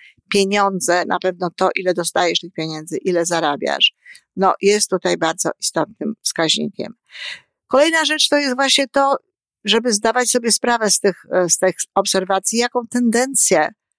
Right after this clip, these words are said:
widzimy, jaką tendencję obserwujemy. Może się niestety okazać, że widzimy, że, no, spada tutaj u, u nas ta, e, ta działalność, że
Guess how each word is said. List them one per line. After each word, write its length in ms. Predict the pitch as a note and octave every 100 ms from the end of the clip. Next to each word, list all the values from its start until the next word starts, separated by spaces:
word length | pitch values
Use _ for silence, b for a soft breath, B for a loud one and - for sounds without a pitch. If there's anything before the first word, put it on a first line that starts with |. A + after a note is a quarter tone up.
| _ _
widzimy, 520 | F#3+ G3 F3+ E3 D3+ - -
jaką 240 | A3+ A3+ A3
tendencję 540 | A#3 G#3 A#3 A#3+ G#3
obserwujemy. 720 | F#3 - E3+ E3 E3 D#3+ - F2 - b b _ -
Może 300 | A#3 A#3 A#3+
się 180 | B3 A3
niestety 500 | - A#3+ G#3+ G#3+ A3
okazać, 540 | A3 G#3+ G3 F#3+ G3 G3
że 100 | G#3
widzimy, 460 | G#3+ G3 G3 G3
że, 120 | G3 G3+
no, 180 | G#3
spada 460 | G3+ - D4+ G#4 B3+
tutaj 480 | G3+ F3+ F3 E3 E3+ - -
u, 220 | F3+ E3
u 120 | - F#3
nas 360 | E3+ E3 -
ta, 280 | - E3 E3+ B B B _
e, 200 | - F3
ta 180 | F3 F3+
działalność, 760 | F3 F3 E3+ E3 D#3 E3 D#3 E3+
że 400 | E3+ F3+ F#3